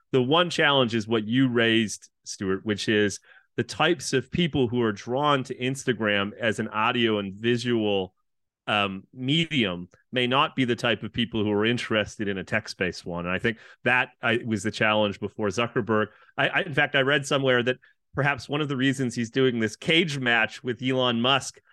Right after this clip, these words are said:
is to appeal to men, um, who don't use Instagram, uh, as much,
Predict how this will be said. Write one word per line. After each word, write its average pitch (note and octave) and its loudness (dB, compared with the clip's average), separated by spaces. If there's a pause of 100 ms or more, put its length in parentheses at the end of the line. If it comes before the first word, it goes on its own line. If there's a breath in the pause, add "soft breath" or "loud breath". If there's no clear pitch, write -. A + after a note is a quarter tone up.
(180 soft breath)
is C3+ 2
to B2+ 0
appeal F3 2
to C#3+ -4
men, A#2+ 0 (340)
um, A#2+ 0
who A#2+ -2
don't C#3+ 0
use C3 0
Instagram, A2+ 0 (360)
uh, A2+ -2
as A#2 -4
much, A2+ 0